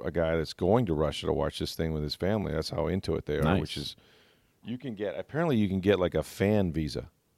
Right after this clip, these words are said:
Speaker 1: Like,
Speaker 2: Okay.
Speaker 1: you don't have to,
Speaker 2: Mm-hmm.
Speaker 1: you know, you don't have to apply to, you know, I-,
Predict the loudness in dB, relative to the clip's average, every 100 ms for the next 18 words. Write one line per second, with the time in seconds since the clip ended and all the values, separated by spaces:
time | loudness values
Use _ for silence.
0 | _ _ _ _ _ 2 4 8 8 8
1 | 4 6 10 10 8 2 0 2 4 4
2 | 4 4 2 4 4 4 4 6 6 4
3 | 4 2 0 -2 -2 0 0 -4 _ _
4 | _ _ _ -10